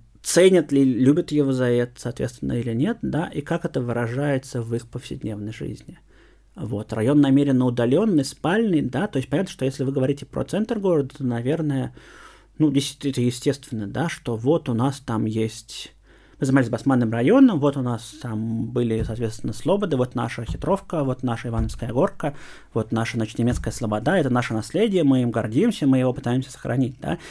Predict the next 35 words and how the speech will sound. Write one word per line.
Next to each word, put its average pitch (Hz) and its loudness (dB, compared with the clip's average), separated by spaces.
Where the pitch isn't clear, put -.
Тут 190 0
как 175 2
бы 160 4
простая 151 4
история, 233 2
ну, 170 0
на 131 0
первый 117 0
взгляд, 110 -6
по 120 -12
крайней 123 -10
мере, 113 -10
простая - -8
история, - -8
да, 165 -2
вот 151 -4
эти 143 -4
исторические 135 -2
наследия. 120 -6
Там, 160 2
где 151 0
с 151 -4
этим 151 2
историческим 147 0
наследием 143 0
сложнее, 156 0
там 190 2
и 147 6
интереснее, 135 0
да, 147 -4
потому 123 2
что - -2
людям 143 4
нужно 131 4
находить 123 -2